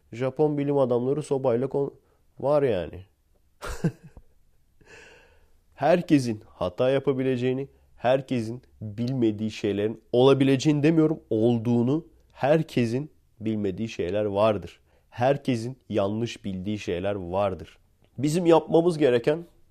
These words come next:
bunu kabul etmek. Evet, karşıdaki adam, ilimi bilim yapan adam yani, ilime bilim diyen adam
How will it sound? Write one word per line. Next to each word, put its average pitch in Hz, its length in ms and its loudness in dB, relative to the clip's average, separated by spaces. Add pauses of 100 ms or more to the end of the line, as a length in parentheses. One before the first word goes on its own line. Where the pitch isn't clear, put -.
(140)
bunu 151 200 0
kabul 123 280 2
etmek. - 420 -6 (240)
Evet, 131 280 0
karşıdaki 127 680 -2 (300)
adam, 107 340 -2 (400)
ilimi 123 360 0
bilim 131 260 2
yapan 98 280 2
adam 87 320 -4
yani, 95 320 -6 (200)
ilime 113 380 0
bilim 117 300 -4
diyen 92 180 0
adam 117 280 -6